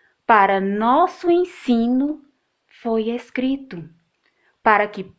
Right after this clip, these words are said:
pela paciência e consolação das Escrituras tenhamos esperança." Fecha aspas. E ainda me apropriando das palavras de Paulo,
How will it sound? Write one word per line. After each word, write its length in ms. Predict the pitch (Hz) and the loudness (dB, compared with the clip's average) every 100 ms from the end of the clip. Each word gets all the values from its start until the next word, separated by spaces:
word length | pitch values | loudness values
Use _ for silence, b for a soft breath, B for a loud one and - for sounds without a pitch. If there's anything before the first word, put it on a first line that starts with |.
| _ | _
pela 340 | 220 202 180 180 | 2 2 0 -4
paciência 1120 | - 175 170 - 170 170 185 247 285 285 294 | -2 -4 -4 -12 -10 -6 -4 0 0 0 -4
e 60 | |
consolação 840 | 277 277 269 269 254 254 - 220 190 | -2 -6 -2 0 2 0 -2 -6 -4
das 280 | 170 165 151 | -4 -4 -6
Escrituras 1080 | 151 - 247 277 262 240 247 277 302 - _ _ _ _ _ | -12 -10 -10 -8 -6 -4 -2 -2 -4 -10 _ _ _ _ _
tenhamos 960 | - 311 330 240 208 214 233 247 - _ _ _ _ _ | -2 0 2 0 -6 -8 -8 -10 -14 _ _ _ _ _
esperança." 1300 | 220 202 202 - - 220 220 226 247 262 - 170 147 _ _ _ _ | -4 -4 -8 -14 -8 -6 -4 -4 -4 -6 -12 -16 -16 _ _ _ _
Fecha 640 | _ - 175 - 170 160 139 | _ -8 -8 -8 -12 -14 -16
aspas. 520 | - _ 156 _ _ _ _ _ _ _ _ _ - | -20 _ _ _ _ _ _ _ _ _ _ _ 0
E 120 | 240 | 4
ainda 500 | 220 202 247 330 359 | 4 2 0 2 4
me 80 | 320 | 4
apropriando 800 | 262 247 233 233 208 196 175 165 | 2 4 4 2 -4 -4 -4 0
das 260 | 180 175 | 2 2
palavras 760 | - 180 175 180 208 302 320 240 | 0 0 2 4 2 2 0 -2
de 100 | 190 | -6
Paulo, 680 | - 180 180 233 262 208 | -4 0 2 4 2 0